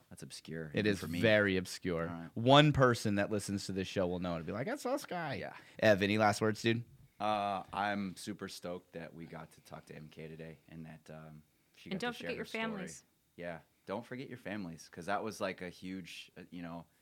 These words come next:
Speaker 1: I don't know if she said anything about it
Speaker 2: I don't
Speaker 1: before
Speaker 2: either.
Speaker 1: or after, but just, like, M K went dark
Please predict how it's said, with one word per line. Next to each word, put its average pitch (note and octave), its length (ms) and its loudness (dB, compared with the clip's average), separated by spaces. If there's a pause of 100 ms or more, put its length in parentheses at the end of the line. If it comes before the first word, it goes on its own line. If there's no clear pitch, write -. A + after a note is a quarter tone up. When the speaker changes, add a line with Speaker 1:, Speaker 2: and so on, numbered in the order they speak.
(840)
Speaker 1:
I E2 60 -10
don't F2+ 140 -6
know F#2 100 -6
if F2+ 80 -12
she - 140 -16
said F2+ 280 -8
anything E2 360 -10
about D#2 280 -12
it D#2+ 160 -16 (280)
Speaker 2:
I F2+ 100 0
don't E2+ 100 2
Speaker 1:
before E2 160 0
Speaker 2:
either. E2+ 100 -2
Speaker 1:
or - 20 -6
after, E2+ 360 -8
but D#2+ 280 -14 (100)
just, - 280 -14
like, E2 180 -10 (840)
M G2 120 -8
K G2+ 160 -4
went F#2 180 -8
dark E2 360 -10